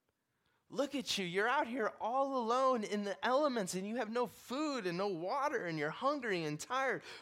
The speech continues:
What kind of God, what kind of father would do that to you? If you're the Son of God, you shouldn't have to suffer.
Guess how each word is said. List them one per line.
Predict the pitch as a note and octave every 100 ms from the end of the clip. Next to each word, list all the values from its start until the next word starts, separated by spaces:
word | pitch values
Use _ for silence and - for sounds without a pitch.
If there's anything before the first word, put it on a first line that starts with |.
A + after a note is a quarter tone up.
| -
What | D#4 -
kind | C4+ C4 B3+
of | G#3+ D#3 C3
God, | G#3 A#3+ A3+ G3+
what | B3+
kind | C#4 D4+ B3
of |
father | - - - F#3 G3+ G3+ E3 C#3 - - - -
would | C#3+ C3
do | C#3 C3+
that | A#2 G#2+ G#2+
to | - A#2+
you? | G#2+ G#2 G2 F#2 E2+ F2 _ _ _ _ _ _ _ _ _ _ _ _ _ _ _ _
If | A#2+ -
you're | E4+
the | B3
Son | - A#3+ C#4
of | E3+
God, | G#3+ F#4+ D4+
you |
shouldn't | F#4+ - G4 D#4
have | G#3+ E3
to | -
suffer. | A2+ - - - G3+ - D#4 E4+